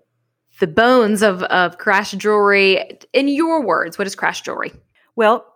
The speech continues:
Speaker 2: Crash is a jewelry business that I, I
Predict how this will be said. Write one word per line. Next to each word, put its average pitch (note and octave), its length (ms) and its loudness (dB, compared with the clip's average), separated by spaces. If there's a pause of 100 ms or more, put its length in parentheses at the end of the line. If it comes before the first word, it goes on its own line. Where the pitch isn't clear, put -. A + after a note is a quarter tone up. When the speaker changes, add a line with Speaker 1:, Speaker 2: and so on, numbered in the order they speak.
(140)
Speaker 2:
Crash C#4 420 0
is A#3+ 280 0
a G#3 240 0
jewelry G#3+ 260 -2
business F#3+ 340 -6
that F3 220 0
I, F3+ 480 0 (400)
I F3 240 0